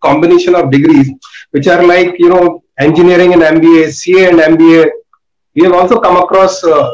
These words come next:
some M B B S and, uh, M B A professionals. You are a C A and a lawyer too. For the benefit of aspiring professionals,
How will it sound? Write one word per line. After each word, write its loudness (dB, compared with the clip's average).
some -6
M 0
B 2
B 0
S -4
and, -2
uh, 0
M 0
B 2
A -6
professionals. -2
You 0
are 0
a 0
C 0
A 2
and 2
a 0
lawyer 0
too. -6
For -4
the -2
benefit -2
of 0
aspiring 0
professionals, -2